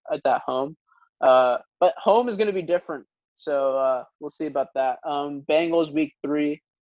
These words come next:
They got Niners. They're at Niners week four, at Steelers week five, Ravens week six.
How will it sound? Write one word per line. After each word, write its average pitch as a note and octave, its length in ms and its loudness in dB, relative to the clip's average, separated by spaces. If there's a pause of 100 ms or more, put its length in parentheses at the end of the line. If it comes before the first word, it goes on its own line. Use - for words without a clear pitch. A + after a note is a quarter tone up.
(200)
They D3+ 100 0
got D3+ 320 6
Niners. E3 560 0 (240)
They're D#3+ 260 2
at E3+ 280 2
Niners D#3+ 440 -2
week D3 200 -6 (100)
four, C#3+ 400 0
at D3+ 220 2 (240)
Steelers D#3 520 -6
week C#3+ 140 -4 (160)
five, C3+ 340 2 (600)
Ravens D3+ 580 -2
week C#3 260 -2
six. - 300 -8